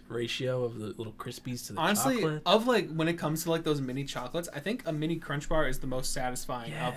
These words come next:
Speaker 2: all of them.
Speaker 1: Yeah.
Speaker 2: I agree with that, Sid.
Speaker 1: The mi-, the mini Crunch Bars and the mini Kit Kats are really good too.
Speaker 2: Mini Kit Kats are pretty good, yeah.
Speaker 1: Uh, we'll get to Kit Kats in a, in a sec here.
Speaker 2: Yeah.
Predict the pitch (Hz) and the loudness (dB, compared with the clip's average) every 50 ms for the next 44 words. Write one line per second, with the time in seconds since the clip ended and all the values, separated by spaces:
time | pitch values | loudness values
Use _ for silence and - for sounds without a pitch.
0 | 143 120 117 117 110 95 - - - - - - - - - 151 120 113 117 - | -6 -8 -8 -8 -8 -8 -10 -12 -12 -14 -14 -14 -14 -12 -10 -10 -10 -10 -12 -16
1 | - - 143 143 151 151 143 151 147 135 123 117 110 - 117 120 123 - - 135 | -12 -4 0 2 2 2 2 2 2 2 0 -4 -6 -8 -12 -10 -12 -10 -10 -4
2 | - 135 143 160 156 143 151 139 143 160 196 196 196 - - 139 147 143 - 160 | 0 2 2 2 2 2 2 4 4 6 6 4 4 2 0 0 0 2 4 4
3 | 160 156 151 147 - 117 120 113 113 120 123 117 104 - - - 104 - - - | 6 6 4 2 0 -2 -2 -2 -2 -2 -2 -2 -4 -6 -8 -10 -10 -10 -12 -14
4 | - - - - - - - - - - - - - - - - 170 196 202 196 | -14 -14 -16 -16 -14 -14 -16 -16 -14 -16 -18 -18 -18 -18 -8 -2 2 2 2 4
5 | - 160 139 - - 120 127 - - - - 101 - - - - - - - - | 2 -2 -2 -2 -8 -10 -10 -10 -14 -16 -16 -16 -14 -14 -12 -12 -12 -12 -12 -12
6 | - - - - 123 117 107 - - - - - 110 107 - - 107 104 104 - | -10 -6 -4 -4 -4 -4 -6 -8 -8 -8 -8 -8 -8 -8 -10 -10 -12 -10 -10 -10
7 | - - - - - - - - - - - - 160 151 139 120 110 | -8 -6 -6 -6 -6 -8 -10 -10 -10 -10 -8 -2 0 0 0 0 0